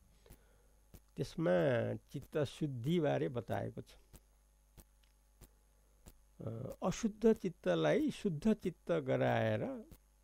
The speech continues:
अनि शुद्ध चित्त रूपले सधैँ आनन्दमा, परिपूर्णमा रहिरहनलाई बताइएको छ। अब निष्काम कर्मयोग, निष्काम भक्तियोग,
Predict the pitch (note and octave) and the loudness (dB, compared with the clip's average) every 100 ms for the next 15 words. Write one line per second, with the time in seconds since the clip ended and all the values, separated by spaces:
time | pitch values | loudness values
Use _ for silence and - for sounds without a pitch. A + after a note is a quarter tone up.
0 | _ _ _ - _ _ _ _ _ - | _ _ _ -20 _ _ _ _ _ -20
1 | - - - - G#3 D#3 A3 - E3 - | -12 -6 -6 -2 -2 2 2 2 -4 0
2 | D#3 C#3 B2 A2 A#2 - - - - - | 2 4 0 -2 -4 -6 -12 -20 -20 -20
3 | - - _ _ - - - - - - | -20 -20 _ _ -20 -20 -20 -20 -20 -12
4 | - D#3+ F3+ - D#3 D#3 E3+ E3+ D3+ D3+ | -4 2 2 2 2 2 2 2 4 4
5 | D3 F#3+ - - - - - - - - | 2 0 -12 -20 -20 -20 -20 -20 -20 -20
6 | - C3 D3+ D3 D#3+ C#3+ C#3 C3 A#2 B2+ | 0 2 2 0 2 4 4 4 4 4
7 | C#3 B2+ B2 A2+ G#2 G3 A2+ A2 A2+ A2+ | 4 4 4 2 0 -2 -4 -4 -4 -2
8 | A2+ A2 - - - _ - - _ _ | -2 -4 -8 -16 -20 _ -20 -20 _ _
9 | _ _ _ - _ - - - - - | _ _ _ -20 _ -20 -20 -20 -20 -20
10 | - - - B2 D3+ - D#3+ D#3 D3 C#3 | -20 -12 -4 -2 -2 0 2 4 4 2
11 | C3+ C#3 C#3 C#3 C3 C3+ C#3 C3 C3 - | 4 4 4 2 2 2 0 0 -2 -2
12 | - C3+ C3 B2+ F#2 G2+ - A2+ A#2+ B2+ | -2 0 0 -2 -4 -8 -6 -2 0 0
13 | B2+ B2+ | 0 -4